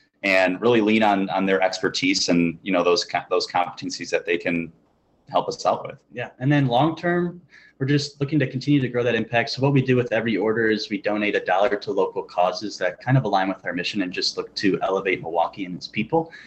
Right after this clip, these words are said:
Speaker 1: Hmm.
Speaker 2: Um, so we'll, we'll continue that once we start charging, and just looking to continue to, you know, grow that monetary impact and then just get more involved, you know, boots on the ground in the community with our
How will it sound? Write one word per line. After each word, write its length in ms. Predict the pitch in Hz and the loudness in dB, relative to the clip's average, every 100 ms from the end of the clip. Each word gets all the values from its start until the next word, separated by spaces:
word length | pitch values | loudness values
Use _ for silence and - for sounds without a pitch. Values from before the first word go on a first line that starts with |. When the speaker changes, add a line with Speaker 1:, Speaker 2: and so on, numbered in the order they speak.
| - | -6
Speaker 1:
Hmm. 80 | 82 117 110 | -4 -4 0
Speaker 2:
Um, 380 | 107 101 98 | 2 2 0
so 200 | 95 120 - | -6 -8 -4
we'll, 140 | 120 - | -4 -4
we'll 80 | |
continue 380 | 113 120 127 131 | -6 -4 2 4
that 240 | 123 123 120 | 4 4 2
once 180 | 110 | -2
we 80 | 117 | -4
start 260 | - 113 110 | -4 -2 0
charging, 500 | 110 107 104 110 104 | 2 0 0 -2 0
and 200 | 95 90 - - - - | 0 -4 -12 -20 -18 -8
just 120 | - | -2
looking 200 | 123 117 | 2 2
to 80 | 110 | 2
continue 500 | 107 95 127 113 110 | 0 -2 2 4 4
to, 180 | - 101 95 | 2 2 2
you 80 | 113 | 2
know, 100 | 90 | -2
grow 300 | 82 95 95 | -2 0 2
that 260 | 95 90 - - | 2 0 0 -8
monetary 500 | 101 98 98 - 104 | -2 0 0 0 0
impact 360 | 98 95 101 95 | 0 0 -2 -2
and 80 | 95 | -4
then 160 | 92 90 | -4 -4
just 240 | 85 - | -6 -4
get 160 | - 110 | -4 -2
more 140 | 107 | -2
involved, 580 | 95 95 95 95 95 - | 0 2 4 4 2 -2
you 80 | 92 | -6
know, 100 | 87 | -4
boots 280 | 104 92 | -2 -2
on 80 | 101 | -2
the 60 | 90 | -2
ground 260 | 95 87 87 | 0 0 0
in 60 | |
the 80 | 87 | -4
community 420 | - 87 87 87 | -4 -4 -2 -4
with 460 | 87 90 87 - - _ | 0 0 -2 -8 -20 _
our 300 | 95 85 85 | 0 0 -2